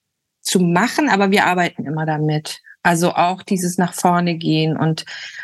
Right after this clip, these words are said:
und, äh, dieses, äh, wenn ich das noch nicht gemacht habe, hole ich mir Support und frage eben andere und hole mir Unterstützung und,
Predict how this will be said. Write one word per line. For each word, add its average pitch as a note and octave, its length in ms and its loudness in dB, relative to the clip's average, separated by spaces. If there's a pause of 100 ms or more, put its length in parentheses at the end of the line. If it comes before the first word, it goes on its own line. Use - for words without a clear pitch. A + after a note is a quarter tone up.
(160)
und, E3+ 280 0
äh, D#3 520 2
dieses, E3+ 680 -2
äh, D#3+ 380 4
wenn F3 300 2
ich A3+ 160 -2
das G3+ 160 -4
noch G3 100 0
nicht G3 180 0
gemacht F#3 280 0
habe, F#3+ 160 0
hole G3+ 180 2
ich G3 120 -4
mir F#3+ 140 2
Support E3 680 -2
und E3 140 -4
frage F3+ 420 0
eben F#3+ 260 -2
andere E3 440 0
und D#3+ 220 -2
hole G3 140 4
mir F#3 140 -2
Unterstützung F3 920 0
und, D#3+ 200 0